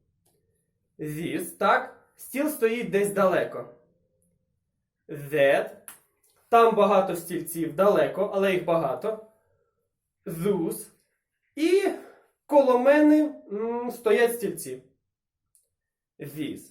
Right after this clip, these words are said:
так? А тепер давайте кілька скажемо речень. Це стіл. От він біля мене,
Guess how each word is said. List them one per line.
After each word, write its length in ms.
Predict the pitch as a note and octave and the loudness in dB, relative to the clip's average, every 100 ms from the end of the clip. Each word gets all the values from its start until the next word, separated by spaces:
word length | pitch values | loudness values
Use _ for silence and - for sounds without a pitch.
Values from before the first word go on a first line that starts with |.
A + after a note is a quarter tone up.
| _ | _
так? 340 | A3 C#4 - - _ _ _ | -2 -2 -4 -14 _ _ _
А 100 | F#3+ | 0
тепер 280 | C#4 F4+ B3 | 2 2 4
давайте 420 | A#3 B3+ A#3 A#3 | 4 4 2 0
кілька 640 | - D4 D4 A3 G#3 - - | -2 -4 0 2 2 0 -10
скажемо 480 | - G#3+ F#3 F#3+ | -2 0 2 0
речень. 380 | E3 C#3 - C3+ - _ _ _ _ _ _ | -2 -6 -8 -14 -16 _ _ _ _ _ _
Це 240 | - D#4 D#4+ | -2 0 0
стіл. 380 | - F3 - - | -4 -10 -10 -8
От 160 | F#3 G3+ | -8 -6
він 140 | G#3+ | -4
біля 220 | A3+ A#3 | 4 4
мене, 440 | C4+ D#4+ D#4 D4 | 6 4 2 -2